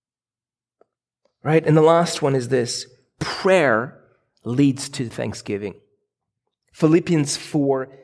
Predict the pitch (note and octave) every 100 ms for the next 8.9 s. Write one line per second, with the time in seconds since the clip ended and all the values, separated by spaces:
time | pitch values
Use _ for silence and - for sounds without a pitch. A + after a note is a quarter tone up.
0 | - - D3+ C#3 - - C3 B2 - _
1 | _ B2+ A#2 G2 - E3+ C#3 B2 C3+ A#2
2 | B2+ A#2 - - _ - C#3+ E3 E3 D#3
3 | - D#3+ D#3 D#3 C#3+ C#3+ C#3+ C#3+ C3+ A#2+
4 | A#2 G#2+ A2 - - C3 D3 C#3+ D3+ D#3
5 | D#3+ E3+ C3+ B2 D#3 E3 - D3+ A2+ G#2+
6 | A#2 - _ - _ D#3+ F3 - - E3+
7 | E3+ - C#3 A#2+ C3+ A#2+ - _ - C#3
8 | C#3 - D3 B2+ A2+ - G#2+ F#2+ F2